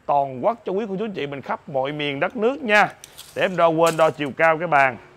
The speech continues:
Cao lên là tám mươi nha. Đó, nãy là một mét hai mươi lăm. Ghế này là bề ngang là năm tấc. Đây, chiều sâu vô của nó luôn là bốn mươi lăm. Vách lưng này á là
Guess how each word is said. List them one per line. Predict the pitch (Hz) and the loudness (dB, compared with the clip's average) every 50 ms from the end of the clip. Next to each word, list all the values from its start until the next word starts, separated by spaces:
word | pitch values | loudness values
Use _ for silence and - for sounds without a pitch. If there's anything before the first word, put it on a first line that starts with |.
| _ - - _ _ _ - - - _ _ _ _ - _ _ _ - | _ -20 -20 _ _ _ -20 -20 -20 _ _ _ _ -20 _ _ _ 0
Cao | 170 180 185 180 | 2 2 4 4
lên | 180 180 180 170 | 2 2 2 0
là | 151 | -2
tám | 147 - 185 220 247 240 | -2 -2 -4 -4 -2 0
mươi | 226 208 208 202 202 | 2 2 2 2 2
nha. | 202 202 202 196 185 147 - - _ _ _ _ _ - | 2 2 4 4 2 2 -2 -10 _ _ _ _ _ -12
Đó, | 107 110 113 117 123 147 170 185 175 143 | -10 -6 -4 -2 0 2 4 4 2 2
nãy | 135 143 175 | 2 -2 -2
là | 196 151 | -2 -4
một | 131 131 131 | -4 -6 -6
mét | 147 190 214 247 | -6 -6 -6 -6
hai | - - 170 | -4 -4 -4
mươi | 170 165 170 | -4 -4 -2
lăm. | 160 165 170 170 160 135 135 - _ - _ _ _ _ _ _ _ | 0 0 0 0 -2 -8 -12 -18 _ -20 _ _ _ _ _ _ _
Ghế | - 147 196 247 | -6 -2 0 0
này | 240 220 175 160 | 0 0 -2 -4
là | 156 156 | -4 -2
bề | 156 160 156 156 | -2 -2 -2 -2
ngang | 156 170 180 185 170 | -2 -4 -4 -4 -6
là | 156 | -6
năm | 151 165 180 185 175 | -6 -6 -8 -10 -8
tấc. | - - 208 233 - - _ _ _ _ _ _ _ _ _ _ _ _ _ _ | -4 -2 -2 -2 -2 -8 _ _ _ _ _ _ _ _ _ _ _ _ _ _
Đây, | - 123 139 151 156 156 156 151 139 127 113 - _ _ _ - - _ _ _ _ _ _ | -10 -4 -2 0 0 0 0 0 -2 -4 -8 -12 _ _ _ -20 -20 _ _ _ _ _ _
chiều | - 160 165 165 151 | -2 0 0 0 0
sâu | - - 190 190 185 180 | 0 -2 0 0 2 2
vô | 190 185 185 185 175 | 4 4 4 2 2
của | 202 | 0
nó | 202 220 233 | 2 2 2
luôn | 214 196 185 185 175 | 2 2 2 0 0
là | 165 151 147 | 0 -2 -2
bốn | 151 160 185 208 240 262 254 | 0 0 0 0 -2 -2 -2
mươi | 220 202 | -2 0
lăm. | 185 185 196 208 196 170 135 - _ _ _ - - - - - - - - - - - - - - - - | 2 4 4 4 2 0 -6 -12 _ _ _ -20 -20 -20 -20 -20 -20 -20 -20 -20 -20 -20 -20 -20 -20 -16 -6
Vách | 123 180 240 - - | -4 -4 -4 -2 -2
lưng | 190 180 185 190 185 180 170 | 2 2 4 4 2 0 -2
này | 160 151 143 147 156 | -2 -2 0 0 0
á | 180 202 208 | 0 0 0
là | 175 151 143 135 139 135 135 135 135 135 135 135 135 135 135 135 131 131 127 131 | 0 0 0 2 2 2 0 0 0 0 0 0 0 0 -2 -2 -2 -4 -6 -8